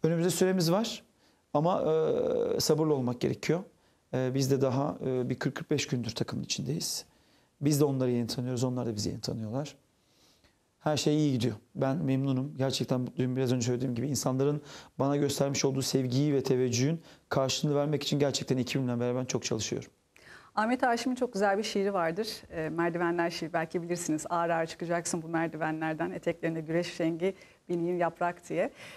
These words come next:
Speaker 2: E, şöyle sizin kariyerinize baktığımda da gerçekten bunu gözlemledim hocam. Her
Speaker 1: Çok
Speaker 2: şey
Speaker 1: iyi.
Speaker 2: böyle ağır ağır işlemişsiniz, öyle değil mi?
Speaker 1: Yani hayatı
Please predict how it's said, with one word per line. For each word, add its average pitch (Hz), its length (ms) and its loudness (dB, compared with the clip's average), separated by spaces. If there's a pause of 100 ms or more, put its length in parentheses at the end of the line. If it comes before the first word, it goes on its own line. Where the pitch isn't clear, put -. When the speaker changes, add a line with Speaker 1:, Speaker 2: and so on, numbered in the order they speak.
(120)
Speaker 2:
E, 202 80 4
şöyle 311 160 4
sizin 285 220 4
kariyerinize 240 500 4
baktığımda 233 460 2
da 233 240 2 (140)
gerçekten 202 580 2
bunu 196 140 -4
gözlemledim 160 480 -2
hocam. 165 220 -4
Her 269 120 2
Speaker 1:
Çok 269 140 2
Speaker 2:
şey 262 80 4
Speaker 1:
iyi. - 20 6
Speaker 2:
böyle 233 160 4
ağır 202 300 2
ağır 165 200 4
işlemişsiniz, 160 680 -6
öyle 175 200 -6
değil 208 120 -12
mi? 165 100 -14 (480)
Speaker 1:
Yani 175 200 2
hayatı 196 720 2